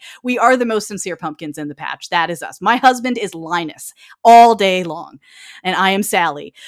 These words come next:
Like, we watch Great Pumpkin every year, and it, that's very much us, sitting in the pumpkin patch. <laughs> Me complaining about missing out on trick or treat and him being devastated because the Great Pumpkin didn't come. That is us, in a nutshell. Um, we are deeply sincere.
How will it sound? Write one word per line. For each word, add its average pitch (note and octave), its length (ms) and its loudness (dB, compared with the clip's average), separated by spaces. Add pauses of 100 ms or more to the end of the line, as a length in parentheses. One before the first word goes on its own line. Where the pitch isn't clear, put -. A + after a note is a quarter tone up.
(120)
Like, A3 220 2
we C4+ 120 0
watch D4 300 4
Great C#4+ 200 -4
Pumpkin C4+ 320 -4
every B3 240 -2
year, A#3 260 -2
and G3 100 -4
it, F#3+ 160 -6
that's G3 220 0
very G3 200 -4
much F#3 280 -6
us, D#3 220 -6
sitting G#3 200 -6
in G#3 60 -6
the F#3+ 80 -8
pumpkin F3 360 -8
patch. - 520 -6
<laughs> G#4+ 40 8 (800)
Me B3 120 0
complaining B3+ 440 -2
about A3+ 240 0
missing A#3 320 -4
out A#3 140 2
on A3 100 0
trick A3 220 -4
or G#3 60 -6
treat G3+ 260 -8
and G3+ 100 -8
him A3+ 120 -4
being G#3+ 200 -4
devastated F#3+ 560 -6
because F#3+ 260 -8
the F3 80 -14
Great F3+ 200 -8
Pumpkin F3 340 -6
didn't E3+ 220 -8
come. - 280 -12 (300)
That F#3+ 200 0
is F#3+ 120 -8
us, - 300 -16
in G3+ 160 -4
a G3 60 -4
nutshell. - 400 -10 (500)
Um, E3 200 -6
we G#3 140 2
are G#3 60 4
deeply B3 340 -4
sincere. F#3 580 -6